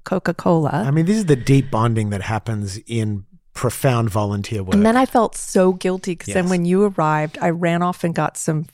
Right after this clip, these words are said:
Speaker 1: fair food, and I literally ate it, like, hiding from her 'cause I
Speaker 2: Oh,
Speaker 1: was
Speaker 2: yeah.
Speaker 1: like, "Do
Speaker 2: You
Speaker 1: I
Speaker 2: don't wanna
Speaker 1: off-"
Speaker 2: share back.
Speaker 1: Well, I just felt, like, weird. Am I gonna, and then, but then after my shift, I said, "What do you want?" And she said some, she wanted one thing. So I went and got her some stuff.
Speaker 2: You
Speaker 1: 'Cause it
Speaker 2: really redeemed yourself there.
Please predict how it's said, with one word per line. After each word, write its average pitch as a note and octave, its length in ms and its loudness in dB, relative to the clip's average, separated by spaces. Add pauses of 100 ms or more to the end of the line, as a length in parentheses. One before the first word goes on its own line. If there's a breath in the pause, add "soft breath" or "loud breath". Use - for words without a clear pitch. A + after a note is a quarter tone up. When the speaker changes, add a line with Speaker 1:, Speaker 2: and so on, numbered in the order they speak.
(120)
Speaker 1:
fair D3+ 260 2
food, G3+ 400 0
and F3+ 100 0
I F3 100 2
literally F3+ 540 0
ate D#3+ 220 0
it, D#3 220 0
like, C#3+ 320 -2 (220)
hiding E3+ 480 0
from D3 240 -8
her D#3+ 140 -6
'cause - 240 0
I F#3 120 6
Speaker 2:
Oh, E3+ 40 4
Speaker 1:
was F#3+ 140 2
Speaker 2:
yeah. - 40 -6
Speaker 1:
like, F#3 240 2
"Do G3 100 -4
Speaker 2:
You G#3+ 60 6
Speaker 1:
I - 40 6
Speaker 2:
don't D#3 80 6
wanna D#3 120 6
Speaker 1:
off-" F3+ 140 6
Speaker 2:
share C#3+ 180 4
back. A#2 260 0 (220 loud breath)
Speaker 1:
Well, B3+ 180 4
I D4 140 0
just E4 180 0
felt, F#4 160 4
like, B3 180 4
weird. G3+ 460 2
Am F3 140 2
I F3 100 2
gonna, F3+ 400 2
and G#3 160 4
then, A3+ 200 4
but G#3 200 2
then G3+ 220 4
after G3+ 340 2
my F#3+ 180 2
shift, E3+ 640 2 (140)
I E3+ 240 2 (140)
said, F3 260 0
"What F#3+ 140 4
do G3 60 0
you F#3+ 120 2
want?" E3+ 380 -2
And D#3+ 100 -4
she - 160 -4
said E3+ 340 0
some, D#3+ 480 -4 (180)
she - 160 -6
wanted E3 420 0
one D#3+ 260 -2
thing. - 180 -12
So - 140 0
I F3 60 6
went E3 240 2
and E3 100 -4
got D#3+ 180 2
her E3 80 2
some D3+ 220 -4
stuff. - 340 -6
Speaker 2:
You E3 100 6
Speaker 1:
'Cause B3+ 80 6
it F4+ 40 10
Speaker 2:
really F#4 180 8
redeemed D3+ 420 4
yourself G#2 400 0
there. F2+ 220 -8